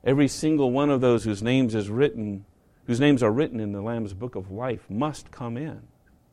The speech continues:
Some from every tongue and tribe and nation. We know there is work to be done. Lord, will you finish that work?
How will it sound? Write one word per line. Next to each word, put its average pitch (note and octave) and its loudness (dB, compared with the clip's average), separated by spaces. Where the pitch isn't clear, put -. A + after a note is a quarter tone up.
Some D3+ 2
from C3 0
every C3 0
tongue D3 -6
and G#2+ -4
tribe C#3 -4
and G2+ 0
nation. B2 -2
We A#2 0
know E3 4
there D3+ 6
is A2 2
work D3+ 0
to - -10
be A2 -4
done. A2 -4
Lord, E3 0
will C#3+ 4
you D#3+ 4
finish E3+ 0
that E3 0
work? F#3 0